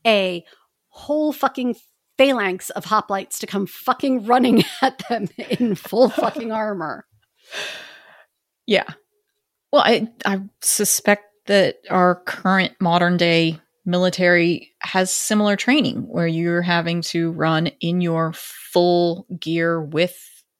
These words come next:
Speaker 2: backpacks loaded down with
Speaker 1: Mm-hmm.
Speaker 2: stuff. I mean, in the, what, hundred degree heat or such.
Speaker 1: Yeah. I mean, other
Speaker 2: Yeah.
Speaker 1: Jen, remember when you came to Boston and we went to watch the marathon?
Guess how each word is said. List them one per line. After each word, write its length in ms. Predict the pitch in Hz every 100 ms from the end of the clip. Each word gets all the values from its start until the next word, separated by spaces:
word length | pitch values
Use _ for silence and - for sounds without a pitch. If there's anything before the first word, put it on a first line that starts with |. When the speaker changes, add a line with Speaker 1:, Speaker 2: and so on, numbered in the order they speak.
| _ _
Speaker 2:
backpacks 920 | 170 165 - 170 165 165 - - - -
loaded 580 | 160 175 175 175 165 170
down 540 | 160 156 156 156 156
with 160 | 151 233
Speaker 1:
Mm-hmm. 240 | 240 247
Speaker 2:
stuff. 500 | 294 156 - - - _ _ -
I 80 | 190
mean, 320 | 165 160 156 - _ _ -
in 240 | 180 165
the, 440 | 151 147 135 156 - - - 190 _
what, 180 | - - _ -
hundred 500 | - - 175 165 165
degree 340 | 151 160 156
heat 260 | 160 165 165
or 120 | -
such. 500 | - - 160 - - - _ _ _ -
Speaker 1:
Yeah. 240 | 330 185 -
I 80 |
mean, 280 | 269 254 226 - _ _ _ _
other 160 | 240 226
Speaker 2:
Yeah. 60 |
Speaker 1:
Jen, 220 | 220 233 202
remember 360 | 208 208 240
when 140 | 247 247
you 80 | 247
came 260 | 226 220
to 80 | 214
Boston 440 | 190 170 - 214 214
and 120 | 208
we 120 | 185
went 220 | 190 185
to 60 | 185
watch 240 | 180 -
the 60 | -
marathon? 580 | 185 170 175 247 302